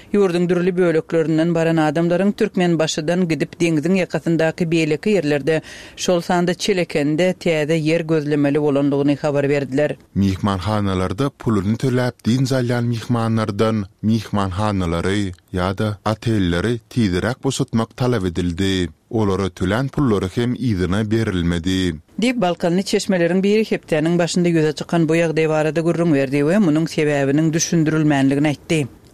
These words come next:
Speaker 1: Azatlyk Radiosynyň habarçysy hem ýurdun dürli böleklerinden baryp din zalyan adamlaryň Türkmenbaşynyň mihmanhanalaryndan çykarylmagynyň sebäbini anyklap bilmedi. Bu ýagdaýlar Türkmenbaşynyň golaýyndaky awaza syýasat zowlagynda awgustda Birleşen Milletler Guramasynyň halkara forumunyň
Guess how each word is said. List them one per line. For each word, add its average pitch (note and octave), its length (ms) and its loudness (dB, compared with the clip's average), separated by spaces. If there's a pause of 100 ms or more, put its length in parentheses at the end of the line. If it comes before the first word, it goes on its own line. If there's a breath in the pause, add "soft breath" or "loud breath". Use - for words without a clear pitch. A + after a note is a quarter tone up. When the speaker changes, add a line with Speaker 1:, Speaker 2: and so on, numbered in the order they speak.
Speaker 1:
Azatlyk E3 380 0
Radiosynyň B3 480 2
habarçysy G3+ 600 0
hem A3 120 4
ýurdun G3 380 2
dürli F#3 300 0
böleklerinden E3+ 680 2
baryp F#3 200 0 (100)
din E3+ 180 2
zalyan D#3+ 360 2
adamlaryň D#3 540 2
Türkmenbaşynyň D3+ 760 0
mihmanhanalaryndan D3 1200 2 (360 loud breath)
çykarylmagynyň D#3 760 0
sebäbini D3+ 520 0
anyklap D3+ 420 0
bilmedi. D3 400 2 (360 loud breath)
Bu F3+ 80 2
ýagdaýlar B3 460 2
Türkmenbaşynyň E3 800 0
golaýyndaky D#3+ 600 2
awaza E3+ 320 0
syýasat E3+ 500 -2
zowlagynda D#3+ 480 2
awgustda F#3 560 -2
Birleşen D3 380 0
Milletler D3+ 380 0
Guramasynyň D3+ 580 0
halkara D#3 460 0
forumunyň D3+ 580 2